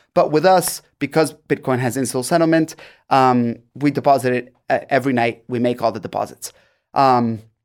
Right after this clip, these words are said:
so that's one thing. The other thing that, that makes it a no-brainer, so instant conversion, no volatility risk, no-brainer. Cheaper than credit card processing fees, no-brainer. Um, instant settlement, no-brainer. No chargebacks, and chargebacks in Central America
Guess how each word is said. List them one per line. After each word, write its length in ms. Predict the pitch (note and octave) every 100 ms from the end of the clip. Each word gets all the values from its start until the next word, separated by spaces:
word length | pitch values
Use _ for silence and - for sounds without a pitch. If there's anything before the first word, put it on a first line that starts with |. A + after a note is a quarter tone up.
| _ _ -
so 120 | D#3
that's 220 | D#3+ E3 D#3+
one 160 | D3
thing. 280 | C3 A2 G#2+ _ _ -
The 100 | -
other 180 | G3+ A3
thing 240 | A3 F3+
that, 140 | E3+ - C3+ -
that 160 | C#3+ D3
makes 240 | D3 D3
it 80 | C#3+
a 40 |
no-brainer, 600 | C3+ C#3+ B2+ C3 B2+ B2 B2
so 340 | C3+ C3 -
instant 300 | F3 F3 F#3
conversion, 680 | E3 C#3+ C#3 B2 C3 B2+ -
no 140 | D#3
volatility 580 | D3+ D3 B2 C#3+ B2+ A#2+
risk, 400 | A2+ A#2+ - _ -
no-brainer. 500 | C3+ A#2+ A#2 A#2 - _ _ _ _ _
Cheaper 320 | - A3 A3 F#3+
than 120 | -
credit 220 | F3 D#3+
card 200 | C3+ -
processing 420 | B2+ A#2 A2 A2
fees, 320 | G#2+ - - -
no-brainer. 640 | C#3 D3 A#2+ B2 A2+ - - _ _ _ -
Um, 480 | D#3 D3 C#3 B2+ - _ _ -
instant 320 | F#3+ F#3+ G3+
settlement, 540 | F#3 F3+ A#2+ G#2 - - _ -
no-brainer. 600 | E3 E3 B2+ G#2+ A2 - _ -
No 280 | D3 G3 C#4+
chargebacks, 680 | - G3+ G#3+ - - -
and 140 | D3+ C#3+
chargebacks 500 | F#3+ G#3+ A3+ A3 F#3
in 120 | D#3
Central 260 | E3+ D#3 D3+
America 400 | C#3 C3+ B2